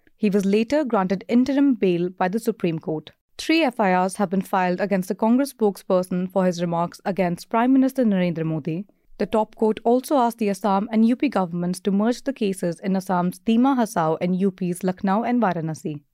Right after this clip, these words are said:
Khera, the Congress's media and publicity department chief, was on his way to Raipur to attend the party's plenary session on Thursday when he was deplaned at the Delhi airport.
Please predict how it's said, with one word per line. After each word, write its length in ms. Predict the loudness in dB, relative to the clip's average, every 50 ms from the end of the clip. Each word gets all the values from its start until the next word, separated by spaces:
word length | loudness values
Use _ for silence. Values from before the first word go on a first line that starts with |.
| _ _ -16
Khera, 400 | -2 0 2 4 4 2 2 0
the 80 | -2 -4
Congress's 600 | -2 0 0 2 2 2 0 0 -2 -2 0 2
media 320 | 4 4 4 4 2 2
and 140 | 0 0 0
publicity 460 | -2 0 0 -2 -4 -4 -4 -4 -2
department 500 | -2 -2 -2 -2 -2 -2 -2 -4 -4 -4
chief, 320 | -4 -4 -4 -4 -4 _ -6
was 140 | -6 -6
on 240 | -4 -2 2 2 4
his 180 | 2 2 2 0
way 80 | 0
to 140 | 0 0 0
Raipur 500 | 0 2 0 0 -2 -2 -4 -4 -4 -4
to 100 | -6 -6 -6
attend 360 | -6 -2 0 0 0 0 0
the 60 | -4
party's 460 | -2 0 0 -2 0 -2 -4 -6 -6 -4
plenary 420 | _ 0 2 2 2 2 0 -2
session 420 | -2 -4 -6 -6 -4 -4 -4 -4
on 140 | -2 -2 -4
Thursday 560 | -2 0 -2 -2 -2 -4 -8 -10 -10 -10 -10 _ _ _ -20 -20 -20 -20 _
when 260 | _ 0 0 0 0 0
he 140 | 0 0
was 140 | 0 0 -4
deplaned 480 | _ 0 0 0 0 0 -2 -2 0 0
at 80 | 0
the 60 | -2 0
Delhi 320 | -2 -2 -2 0 -2 -2
airport. 420 | -4 -4 _ -6 -8 -8 -8 -10